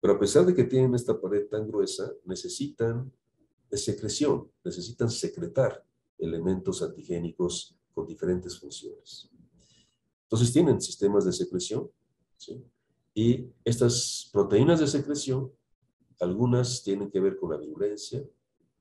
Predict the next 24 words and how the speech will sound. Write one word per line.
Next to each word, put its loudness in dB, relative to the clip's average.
porque -8
modulan -4
la -4
respuesta -12
inmune, -12
otras 2
tienen 0
que 2
ver 4
con 0
la -2
captura 0
de 0
nutrientes. -14
La -2
mayoría 2
entonces -4
son -4
transportadas -2
en -8
los -12
sistemas -8
tipo -16
siete. -10